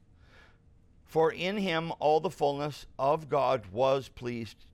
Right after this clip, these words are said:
to dwell." Father, Son, and Holy Spirit. Jesus submitted to the Father. He prayed at, in the garden, "Not your will be done, but mine be done."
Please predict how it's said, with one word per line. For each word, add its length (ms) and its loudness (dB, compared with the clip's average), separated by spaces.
to 340 -8
dwell." 320 -6
Father, 320 2
Son, 240 -6
and 100 -8
Holy 220 -6
Spirit. 380 -10
Jesus 560 -10
submitted 580 -6
to 80 -10
the 100 -8
Father. 480 -2
He 240 -12
prayed 540 -6
at, 200 -6
in 140 -10
the 80 -10
garden, 420 -2
"Not 180 -6
your 120 -6
will 180 -4
be 160 -8
done, 260 -4
but 160 -8
mine 280 -6
be 100 -8
done." 400 -6